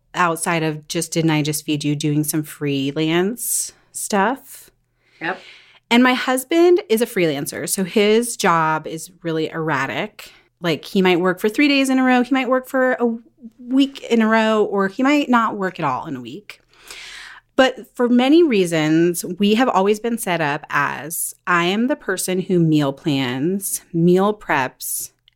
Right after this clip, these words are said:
Speaker 1: and cooks most of our meals, including packing school lunches when we were really doing that a lot.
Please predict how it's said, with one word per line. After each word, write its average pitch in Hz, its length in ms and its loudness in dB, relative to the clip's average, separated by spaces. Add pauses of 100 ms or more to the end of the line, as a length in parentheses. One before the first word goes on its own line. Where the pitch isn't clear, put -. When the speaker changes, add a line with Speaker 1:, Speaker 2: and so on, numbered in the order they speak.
Speaker 1:
and 165 240 2
cooks - 640 -6 (240)
most 180 500 2
of 165 60 -6
our 147 140 0
meals, 117 380 -10
including 202 420 0
packing 240 380 -2
school 226 280 -2
lunches 170 500 0
when 175 120 0
we 165 140 4
were 160 120 0
really 160 240 0
doing 156 240 0
that 147 180 0
a 143 60 -2
lot. 135 440 -4